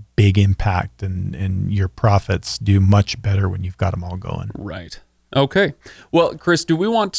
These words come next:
Speaker 2: to get into some specific profit and loss numbers and anything to highlight this week
Speaker 1: I've
Speaker 2: or
Speaker 1: got a
Speaker 2: this month?
Speaker 1: few. There, there,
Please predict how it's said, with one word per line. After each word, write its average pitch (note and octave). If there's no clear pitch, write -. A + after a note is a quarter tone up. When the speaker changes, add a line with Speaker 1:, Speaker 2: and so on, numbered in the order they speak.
Speaker 2:
to D#3
get D#3
into D3+
some A#2
specific -
profit B2+
and B2
loss A#2
numbers B2+
and B2
anything B2
to A#2
highlight C3
this C3
week B2+
Speaker 1:
I've D3
Speaker 2:
or -
Speaker 1:
got G3+
a -
Speaker 2:
this -
month? B2+
Speaker 1:
few. B2+
There, B2+
there, A#2